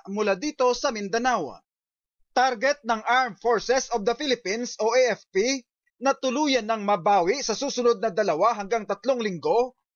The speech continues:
ang buong lungsod ng Marawi mula sa kamay ng teroristang Maute Grupa. Ito ang inihayag ni Western Mindanao Command Chief Lieutenant General Carlito Galvez Junior kasabay ng pagpasok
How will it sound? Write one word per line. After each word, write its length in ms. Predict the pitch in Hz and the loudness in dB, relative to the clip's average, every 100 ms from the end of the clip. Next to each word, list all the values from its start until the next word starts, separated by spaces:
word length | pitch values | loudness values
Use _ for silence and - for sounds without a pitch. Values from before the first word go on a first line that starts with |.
| _ | _
ang 240 | 247 240 190 | -2 -2 0
buong 240 | 269 277 | 2 2
lungsod 480 | 226 202 - 247 190 | 0 -2 0 0 2
ng 160 | 220 | -2
Marawi 640 | 190 196 294 226 180 220 226 _ _ _ - | 0 0 2 0 -4 -6 -10 _ _ _ -6
mula 320 | 226 254 285 | 0 2 2
sa 160 | 269 240 | 0 -2
kamay 400 | 190 156 185 240 | -2 0 2 2
ng 240 | 254 240 - | 0 -2 0
teroristang 640 | 220 202 254 - 220 226 | 0 2 -2 0 -2 0
Maute 320 | 269 208 196 | 0 0 0
Grupa. 720 | 202 311 - 202 165 127 92 87 _ _ _ _ | -2 -4 -4 0 2 0 -6 -14 _ _ _ _
Ito 320 | 262 202 262 302 | -10 -2 0 0
ang 160 | 269 | -2
inihayag 560 | 240 233 208 190 220 240 | -2 0 0 2 0 0
ni 160 | 208 | -2
Western 480 | 190 247 233 247 226 | 0 0 0 -2 0
Mindanao 480 | 208 247 226 226 208 | -2 -2 0 0 0
Command 400 | 214 214 220 180 | 0 0 -2 -4
Chief 320 | - 214 262 196 _ _ - | -2 -2 -2 -8 _ _ -2
Lieutenant 560 | 233 240 247 247 240 160 | -2 0 -2 0 -4 -2
General 480 | 233 254 247 240 202 | -2 0 2 2 2
Carlito 400 | 220 240 269 240 | -2 -4 -2 0
Galvez 400 | 208 202 220 214 | 0 0 0 -2
Junior 560 | - 302 214 180 226 233 _ _ _ _ | -2 -4 0 0 0 -2 _ _ _ _
kasabay 480 | 262 262 196 262 277 | -4 -2 0 0 0
ng 160 | 226 | -2
pagpasok 640 | 220 185 - 214 - 196 | -2 -2 0 0 0 0